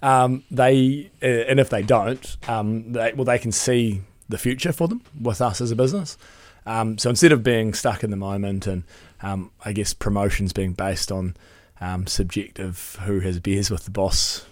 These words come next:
most or whatever, um, it's based on performance metrics, so people can see where they're going. Um, and so, and what, what that does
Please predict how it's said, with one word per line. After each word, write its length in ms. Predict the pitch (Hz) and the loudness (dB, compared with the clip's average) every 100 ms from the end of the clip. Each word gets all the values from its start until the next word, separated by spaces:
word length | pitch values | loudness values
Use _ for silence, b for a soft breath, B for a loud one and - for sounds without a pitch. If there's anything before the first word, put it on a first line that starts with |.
| - | -20
most 540 | - 95 95 104 - 107 | -8 -4 0 0 -2 -4
or 240 | 95 87 - _ _ | -4 -6 -10 _ _
whatever, 420 | 104 104 107 120 - B B B | -2 2 4 2 0 B B B
um, 240 | 104 101 - | -6 -6 -8
it's 120 | - 113 | -6 4
based 260 | 160 139 | 6 6
on 160 | 147 120 | 2 -2
performance 400 | 98 104 110 113 | -2 -2 -2 -4
metrics, 500 | 117 131 226 - - - | -6 -4 -6 -8 -12 -10
so 400 | - 127 113 110 _ _ | -2 0 0 -2 _ _
people 260 | - 113 113 | 4 6 6
can 120 | 101 | 6
see 500 | - 110 104 101 87 - - - - - | 4 2 2 2 -4 -10 -14 -16 -16 -14
where 380 | 104 110 107 101 | -4 0 2 2
they're 200 | 98 90 | 0 -2
going. 460 | 101 104 82 127 - B B B B B | -2 -2 -2 -10 -12 B B B B B
Um, 360 | 107 104 101 - - - - - - - - - | -6 -4 -6 -10 -20 -20 -20 -20 -20 -20 -14 -4
and 140 | 113 | 6
so, 300 | 135 135 - | 8 8 4
and 160 | 143 143 | 0 6
what, 220 | 160 156 | 6 6
what 220 | 135 139 | 2 2
that 220 | 107 117 104 | 2 0 0
does 560 | 113 104 87 90 - | 0 0 -2 -8 -10